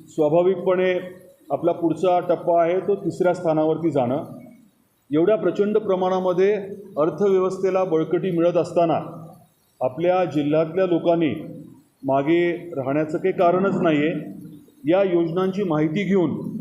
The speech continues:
त्याचा योग्य लाभ घ्यावा असं आवाहन आपल्या माध्यमातून मी करू इच्छितो.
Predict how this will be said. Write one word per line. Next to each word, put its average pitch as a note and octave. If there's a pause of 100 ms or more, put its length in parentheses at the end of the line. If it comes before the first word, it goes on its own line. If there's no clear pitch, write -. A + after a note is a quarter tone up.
(300)
त्याचा D3
योग्य F3
लाभ F3
घ्यावा C#3 (640)
असं E3
आवाहन F3+
आपल्या F#3
माध्यमातून E3+
मी E3+
करू D#3+
इच्छितो. E3+